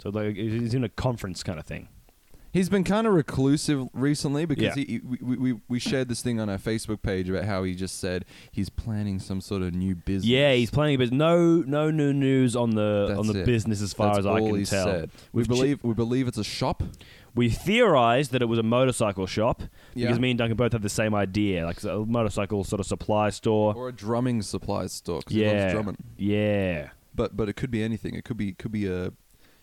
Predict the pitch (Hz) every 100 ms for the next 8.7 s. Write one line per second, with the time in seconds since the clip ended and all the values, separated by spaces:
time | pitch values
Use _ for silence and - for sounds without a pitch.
0 | - 113 135 127 117 - 117 110 - 170
1 | - - - - - - _ _ - -
2 | _ 123 120 113 107 - _ - 131 190
3 | 196 113 107 120 123 - 123 123 120 117
4 | 110 107 117 110 113 113 - 120 123 156
5 | 135 139 120 - 117 117 135 151 156 87
6 | 64 - - - - _ 113 104 104 92
7 | 87 98 98 95 107 104 - 160 156 -
8 | - 165 127 127 120 87